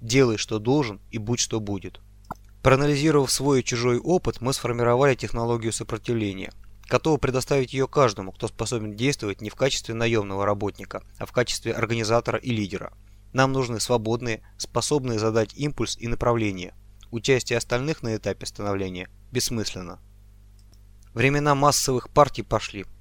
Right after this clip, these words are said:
Будущее за новой формой действия. Кто имеет реальное желание действовать и хотел бы ознакомиться с предлагаемой нами технологией,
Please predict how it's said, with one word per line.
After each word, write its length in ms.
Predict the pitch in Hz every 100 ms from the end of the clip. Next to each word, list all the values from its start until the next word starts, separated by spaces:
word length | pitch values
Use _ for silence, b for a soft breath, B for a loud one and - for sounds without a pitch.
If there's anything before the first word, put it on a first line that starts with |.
| - - - - -
Будущее 460 | 139 151 131 107
за 160 | 107 120
новой 240 | 135 127
формой 360 | 110 123 110 101
действия. 500 | 104 101 - 98 92 - - -
Кто 240 | - 135
имеет 280 | 135 135 123
реальное 380 | 127 123 110 104
желание 400 | 104 110 104 104
действовать 460 | 104 107 - 110 -
и 100 | 113
хотел 340 | 123 117 110
бы 120 | 104
ознакомиться 580 | 110 113 110 120 113 113
с 20 |
предлагаемой 640 | 107 113 117 123 127 117 113
нами 260 | 113 110
технологией, 640 | 110 113 117 139 160 110 95